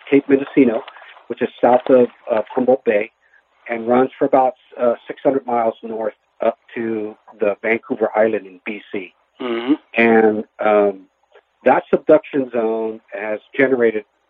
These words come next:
Speaker 1: um, some pretty, uh, significant earthquakes. The last one, it, it, the last one was recorded, or unrecorded, but, um, um, but we know that it occurred was in,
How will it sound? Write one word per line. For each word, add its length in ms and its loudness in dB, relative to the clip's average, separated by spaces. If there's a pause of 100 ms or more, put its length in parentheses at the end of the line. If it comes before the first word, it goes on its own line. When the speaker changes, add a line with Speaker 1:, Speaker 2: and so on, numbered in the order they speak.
Speaker 1:
um, 520 -10 (1400)
some 120 0 (140)
pretty, 520 8 (380)
uh, 320 -4 (300)
significant 540 -2
earthquakes. 400 -2
The 140 -6 (100)
last 220 -4
one, 320 6 (540)
it, 180 -12
it, 100 -20 (300)
the 60 0
last 260 0
one 160 2
was 160 4 (180)
recorded, 520 -6 (580)
or 180 -2 (680)
unrecorded, 640 0
but, 180 0 (240)
um, 400 -4 (580)
um, 280 -14 (320)
but 160 2
we 100 2
know 240 6
that 160 2
it 80 -2
occurred 520 -4 (220)
was 200 -10 (160)
in, 100 -20